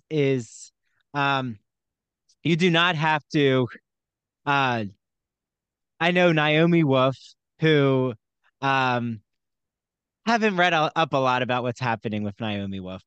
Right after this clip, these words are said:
but all I know is there was a lot, <laughs> Chuck, um, you know, I don't want to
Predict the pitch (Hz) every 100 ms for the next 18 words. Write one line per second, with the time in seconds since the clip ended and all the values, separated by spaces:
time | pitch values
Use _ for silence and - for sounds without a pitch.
0 | - 214 120 - _ _ - - 185 202
1 | 196 185 170 160 143 139 123 151 147 131
2 | 139 139 135 135 135 135 - - - 151
3 | 135 - _ _ - - 143 143 131 123
4 | 113 - 254 349 180 202 226 240 220 202
5 | 185 - 190 180 175